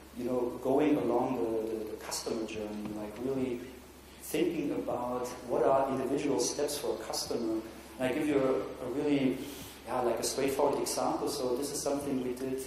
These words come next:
um, with eBay, and what you see here on the top is what is a, a, a normal way for someone to buy something on eBay. In this case, it was, like, a sneaker. And, uh, so these are the yellow post-its up there, and all these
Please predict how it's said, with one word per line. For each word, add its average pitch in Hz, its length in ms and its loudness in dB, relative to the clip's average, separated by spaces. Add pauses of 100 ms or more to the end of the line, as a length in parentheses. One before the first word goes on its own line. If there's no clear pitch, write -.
(100)
um, 113 260 -6 (800)
with 120 300 -2
eBay, 127 500 0
and 113 140 -4
what 127 180 0
you 127 80 -4
see - 280 -2
here 143 200 4
on 117 240 2
the 117 160 -6
top - 340 -2
is 120 160 -4 (420)
what 160 160 4
is 180 140 10
a, - 160 2 (460)
a, 120 60 -4
a - 40 -4
normal 143 520 4
way 135 260 2
for 139 160 -4
someone 135 500 -2
to - 140 -10
buy 120 320 -6
something 117 880 -4
on 117 240 -6
eBay. 117 340 0 (140)
In 117 100 -6
this 135 260 -2
case, 131 340 0
it - 180 -6
was, 117 240 -4
like, - 180 -8
a 117 60 -8
sneaker. - 480 -8 (760)
And, 120 380 0
uh, 120 280 -4
so 127 160 -2
these - 200 0
are 147 180 6
the 120 60 2
yellow 127 240 4
post-its - 500 0
up - 260 -8
there, - 200 -4
and 123 160 -2
all 170 240 6
these 165 300 2